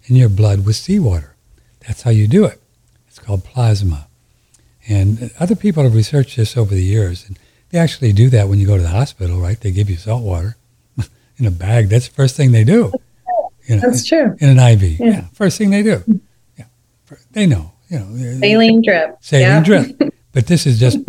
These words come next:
Speaker 1: on, on steroids 'cause you're doing a lot, right? So, and he suggests that over the years, we have accumulated what he calls biofilms in the intestines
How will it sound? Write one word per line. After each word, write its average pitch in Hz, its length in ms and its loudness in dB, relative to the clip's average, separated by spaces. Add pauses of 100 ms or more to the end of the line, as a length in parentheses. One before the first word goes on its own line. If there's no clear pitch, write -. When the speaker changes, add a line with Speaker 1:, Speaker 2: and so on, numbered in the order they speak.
(400)
Speaker 1:
on, 127 220 0
on 123 180 2
steroids 117 640 -2
'cause 113 120 -2
you're 101 120 2
doing 107 240 4
a 87 60 -4
lot, 107 340 -2
right? 92 220 -6 (220)
So, 123 420 -2 (2000)
and 135 220 -2
he 214 180 -4
suggests 127 640 -4
that 113 240 -4 (340)
over 156 220 0
the 190 120 0
years, 117 540 2 (800)
we 131 160 2
have 131 240 0
accumulated 120 760 2
what 113 140 4
he 147 120 4
calls 120 340 0
biofilms 110 1200 0 (800)
in 131 280 4
the 117 140 4
intestines 98 800 -2